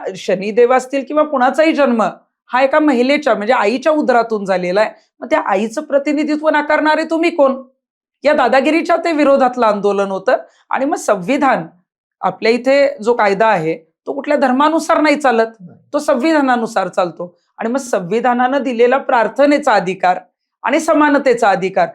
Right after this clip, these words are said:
Speaker 1: जसा पुरुषाला अधिकार आहे तसा महिलांना अधिकार आहे.
Speaker 2: बरोबर.
Speaker 1: आणि म्हणूनच तो अधिकार जसा पुरुषांना आहे तसा महिलांनाही मिळावा, यासाठी शनीच्या चौथऱ्यावर महिलांनी पूजा केली पाहिजे, तिथं तेल वाहिलं पाहिजे.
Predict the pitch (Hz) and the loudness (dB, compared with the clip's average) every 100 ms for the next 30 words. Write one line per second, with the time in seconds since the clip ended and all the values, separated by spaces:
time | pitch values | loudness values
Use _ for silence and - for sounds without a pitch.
0 | _ _ 175 196 240 247 240 - 254 269 | _ _ -4 -2 0 -2 -2 0 0 2
1 | 277 294 294 294 269 185 - _ _ - | 2 2 2 2 2 0 -8 _ _ -2
2 | 330 330 311 311 302 285 226 233 220 196 | 0 2 4 4 4 4 2 2 2 2
3 | 208 180 123 131 220 277 240 226 269 330 | -2 -8 -8 -4 -2 0 0 0 0 -2
4 | - _ _ 226 226 214 233 247 247 220 | -4 _ _ 2 4 2 0 0 0 0
5 | 220 202 208 170 233 240 240 175 160 _ | -2 -4 -6 -4 -2 0 0 -2 -6 _
6 | _ _ 190 196 214 190 190 220 247 247 | _ _ -4 -2 -2 -2 -2 0 2 2
7 | 220 185 170 185 - _ - 190 202 226 | 2 2 2 -2 -6 _ -4 -2 0 -2
8 | 220 240 196 202 - 220 220 190 202 196 | -4 -4 -4 -4 -2 -2 0 -4 -4 -2
9 | 202 220 220 180 175 202 220 240 226 180 | 0 0 -4 -4 -2 -2 -4 -6 -6 -6
10 | 185 190 185 190 180 170 175 - _ _ | -6 -6 -10 -6 -6 -6 -14 -18 _ _
11 | _ 185 208 - 214 233 220 185 180 185 | _ -6 -6 0 0 2 -2 0 -2 0
12 | 170 175 | -2 -4